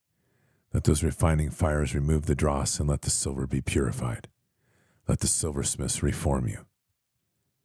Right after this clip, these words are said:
And watch what Father will do. Because the one thing that's absolutely clear is when those fires first light up, there's always fear of wondering what will happen.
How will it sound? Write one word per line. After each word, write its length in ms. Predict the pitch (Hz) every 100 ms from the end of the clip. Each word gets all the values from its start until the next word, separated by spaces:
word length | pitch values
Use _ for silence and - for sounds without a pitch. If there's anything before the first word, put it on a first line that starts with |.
| _ _ _ _ _ _ _ _ _ _ _ _ _ _ _ _ -
And 120 | 73
watch 240 | 71 67
what 100 | -
Father 300 | - 60 65
will 140 | 67 67
do. 320 | 71 65 - _ _ _ _ _ _ _ _ _ -
Because 240 | 80 76
the 80 | 76
one 160 | 76
thing 200 | 73 78
that's 160 | 64 -
absolutely 500 | 64 - 69 64 71
clear 400 | - 71 64 - _ _ _ _ _ _ _ _ _ _ _
is 140 | - 73
when 100 | 73
those 140 | 73
fires 460 | - - 82 80 -
first 340 | - 80 -
light 240 | 71 71 65
up, 200 | 53 - -
there's 240 | 78 71
always 420 | - 73 69 65
fear 380 | - 76 55 -
of 100 | -
wondering 280 | 73 71 71
what 180 | 69 -
will 120 | 65
happen. 400 | - 67 95 -